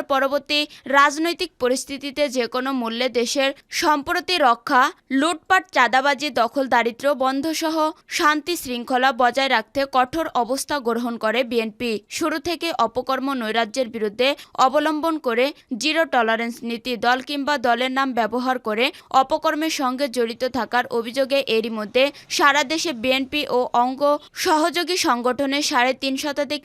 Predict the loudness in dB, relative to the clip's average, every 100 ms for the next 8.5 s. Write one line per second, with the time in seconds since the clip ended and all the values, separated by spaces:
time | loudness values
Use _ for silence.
0 | -6 -4 -2 -2 -2 -4 -4 -6 -2 0
1 | 0 0 -2 -2 0 2 2 -2 2 2
2 | 2 -2 -4 -4 -4 -4 -4 -4 0 2
3 | 2 0 0 2 0 0 -2 -2 -2 0
4 | -2 -2 -2 -4 -2 -2 -2 -2 -2 -2
5 | -2 -4 -4 -4 -2 -2 -2 -2 -2 0
6 | 0 -2 _ -2 0 2 2 2 -2 -2
7 | 0 0 -2 -6 0 0 0 -4 0 0
8 | 2 0 -2 2